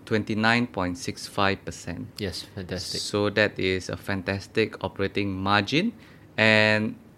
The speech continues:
Speaker 1: by the way, operating margin is, uh, one of the five things that Professor Aswath Damodaran liked to look at
Speaker 2: Yes.
Speaker 1: when he analysed companies, right? Because, uh, it's important,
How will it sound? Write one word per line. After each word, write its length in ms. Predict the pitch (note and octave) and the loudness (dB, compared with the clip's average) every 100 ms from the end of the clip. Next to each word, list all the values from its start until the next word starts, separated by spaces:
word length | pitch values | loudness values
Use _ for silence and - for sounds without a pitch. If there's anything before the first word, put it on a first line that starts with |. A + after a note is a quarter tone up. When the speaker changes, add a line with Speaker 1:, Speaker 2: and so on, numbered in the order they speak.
| - - - | -20 -18 0
Speaker 1:
by 180 | A2 A#2+ | 6 6
the 80 | C3+ | 8
way, 180 | E3 E3 | 6 6
operating 460 | C3 E3 D#3+ F3 B2 | 4 4 4 2 4
margin 420 | C3 B2 C#3+ D3+ | 4 4 2 0
is, 360 | A#2+ G2+ G2+ - | 2 0 0 -4
uh, 460 | G#2 G2+ G2 F#2+ F#2+ - - - - - - - - | 0 2 2 0 -4 -10 -18 -16 -16 -18 -20 -20 -8
one 220 | - D#3 | 2 4
of 140 | E3 A2 | 4 4
the 120 | A2 | 2
five 360 | - - C#3+ C#3+ - | 4 4 4 4 2
things 200 | C3+ C3 | 0 2
that 240 | F#2+ F2+ | -2 -2
Professor 420 | - G#2+ A2 G#2+ B2 | -2 0 0 -2 0
Aswath 500 | G#2+ G#2+ A2+ G#2+ - | -2 -2 -4 -6 -4
Damodaran 680 | G2 F#2+ G2 F#2 F#2 G2+ A2+ | -2 0 0 2 2 0 0
liked 260 | A2+ G2+ - | -2 -4 -4
to 80 | |
look 180 | F#2 G2 - | -4 -4 -2
at 160 | B2 - | -4 -2
Speaker 2:
Yes. 320 | G2+ - - - | -6 -6 -14 -4
Speaker 1:
when 220 | G2+ F#2+ | -2 -2
he 120 | G2+ | -2
analysed 420 | F#2+ G2 G2 G2 - | -2 0 0 -2 -2
companies, 580 | G2 F#2 F#2 F2 F2 | -6 -4 -4 -4 -6
right? 200 | F2+ F#2+ - - - - - | -6 -6 -8 -16 -20 -16 -12
Because, 520 | F#2 - G2+ G2 - | -8 -2 0 0 -2
uh, 220 | F2+ F2 - | -4 -4 -6
it's 160 | F#2+ | -8
important, 600 | G2 F2+ F#2 F2 B2 G3+ | -8 -4 -4 -2 -2 -2